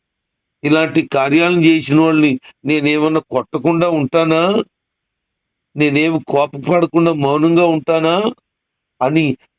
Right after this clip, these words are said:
ప్రభువు మాట్లాడుతున్నాడు. "నేను ప్రాకారం ఎక్కి నాశనం చేయుడు అని ప్రకటిస్తున్నాను" అంటున్నాడు.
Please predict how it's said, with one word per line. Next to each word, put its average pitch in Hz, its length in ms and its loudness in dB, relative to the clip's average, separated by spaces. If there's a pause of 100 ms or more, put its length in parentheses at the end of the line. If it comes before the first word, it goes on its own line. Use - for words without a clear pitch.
ప్రభువు 123 340 0
మాట్లాడుతున్నాడు. 135 1040 -2 (4000)
"నేను 131 560 2 (200)
ప్రాకారం 151 600 0
ఎక్కి 131 580 -2 (1900)
నాశనం 135 720 0 (100)
చేయుడు 147 240 2
అని 139 180 0
ప్రకటిస్తున్నాను" 127 920 -2
అంటున్నాడు. 101 460 -6